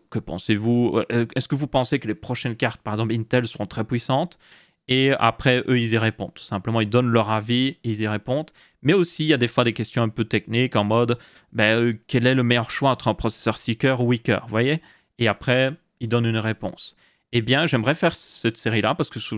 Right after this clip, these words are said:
trouve ça très intéressant. Et j'ai remarqué que j'avais souvent des questions comme ça dans les commentaires. Le problème, c'est que des fois, euh, elles se répètent sur plein de vidéos. Donc, je peux répondre sur une vidéo, mais le problème, c'est que ça répond pas partout sur toutes les autres vidéos. Donc, j'aimerais faire une série pour simplifier tout ça.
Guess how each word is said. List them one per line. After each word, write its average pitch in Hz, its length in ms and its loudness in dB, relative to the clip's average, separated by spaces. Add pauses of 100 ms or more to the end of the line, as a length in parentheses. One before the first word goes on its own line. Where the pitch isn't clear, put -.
trouve - 200 -16
ça 107 140 -6
très 110 220 -4
intéressant. 110 640 -2
Et 147 360 0
j'ai 117 240 -2
remarqué 117 380 -2
que 127 60 -4
j'avais 110 160 2
souvent 117 240 -4
des 104 100 -4
questions - 260 -8
comme 104 160 -4
ça 110 100 -4
dans 104 60 -2
les 101 60 -6
commentaires. 127 600 -2 (300)
Le 110 80 -14
problème, 120 240 0
c'est 117 120 -6
que 104 40 -4
des 104 80 0
fois, 123 300 2 (420)
euh, 104 320 2
elles 113 140 0
se - 100 -4
répètent 120 380 0
sur - 140 -10
plein 113 180 0
de 110 40 -2
vidéos. 117 360 2
Donc, 107 180 -4
je - 80 -4
peux 151 140 0
répondre 160 360 2
sur 135 120 2
une 123 80 2
vidéo, 127 320 4
mais 117 140 2
le 101 60 -6
problème, 117 220 0
c'est - 140 -10
que - 40 -10
ça 127 60 -6
répond 107 260 -6
pas 101 200 -4
partout - 340 -10
sur - 160 -10
toutes 110 220 -6
les 110 80 0
autres 113 120 0
vidéos. 135 300 2 (380)
Donc, 254 120 0
j'aimerais 127 280 2
faire 123 320 2
une 113 100 -2
série 110 300 0
pour - 260 -8
simplifier 110 540 -2
tout - 100 -12
ça. - 240 -8